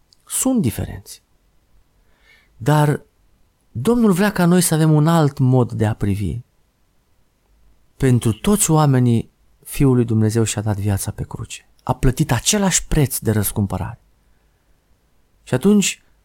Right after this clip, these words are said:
oamenii capătă o valoare specială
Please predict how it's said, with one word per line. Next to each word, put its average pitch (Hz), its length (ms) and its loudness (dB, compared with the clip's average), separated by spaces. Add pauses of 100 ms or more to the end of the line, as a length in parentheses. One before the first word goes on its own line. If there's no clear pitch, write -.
(100)
oamenii 170 400 4
capătă - 440 -2
o 131 40 4
valoare 127 340 2
specială 117 840 -2